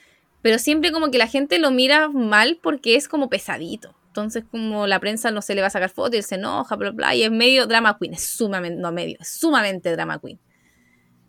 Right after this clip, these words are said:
Entonces en un momento él viene a Corea y le piden a, que la cabra como que lo lleve a turistear.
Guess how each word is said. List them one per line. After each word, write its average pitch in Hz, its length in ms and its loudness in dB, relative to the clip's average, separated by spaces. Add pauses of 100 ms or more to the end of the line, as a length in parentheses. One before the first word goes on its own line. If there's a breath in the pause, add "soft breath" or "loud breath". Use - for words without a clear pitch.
(680)
Entonces 233 300 0
en 320 80 2
un 320 60 2
momento 294 360 2
él 294 160 2
viene 254 300 4
a 302 80 2
Corea 311 340 4
y 339 60 2
le 294 120 2
piden 277 220 2
a, 277 120 0
que 262 200 -2
la 226 140 2
cabra 262 340 2
como 277 220 -2
que 262 200 0
lo 254 80 2
lleve 247 420 6
a 240 120 4
turistear. 226 440 -6